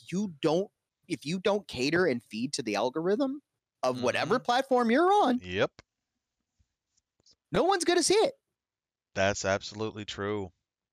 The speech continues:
Speaker 2: It is
Speaker 1: And
Speaker 2: so
Speaker 1: it, it'd be
Speaker 2: painfully
Speaker 1: luck.
Speaker 2: true.
Speaker 1: It's, it's luck that somebody clicks your ti-, uh, clicks the video if it's on YouTube, or they stay and they watch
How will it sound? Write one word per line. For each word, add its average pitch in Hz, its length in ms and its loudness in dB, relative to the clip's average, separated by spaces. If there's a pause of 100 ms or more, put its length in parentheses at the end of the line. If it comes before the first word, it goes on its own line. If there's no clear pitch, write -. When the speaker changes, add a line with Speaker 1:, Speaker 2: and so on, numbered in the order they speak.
Speaker 2:
It 98 100 -6
is 92 380 -8 (140)
Speaker 1:
And 214 260 2
Speaker 2:
so 120 220 2
Speaker 1:
it, 120 120 4
it'd 208 200 2
be - 60 -2
Speaker 2:
painfully 107 420 0
Speaker 1:
luck. 254 160 2
Speaker 2:
true. 170 340 -6
Speaker 1:
It's, 180 340 -4 (160)
it's 175 380 -2
luck 175 680 0 (580)
that 165 300 -2
somebody 180 600 -2
clicks - 520 -4 (140)
your 151 220 0
ti-, - 160 -10 (180)
uh, 147 120 0 (140)
clicks - 400 -4
the 175 80 -2
video 156 400 0
if 120 180 -2
it's 135 120 -6
on 160 120 -2
YouTube, 190 420 -2
or 123 260 0 (340)
they 151 220 0
stay 185 680 4
and 165 220 -2
they 165 120 2
watch 143 560 0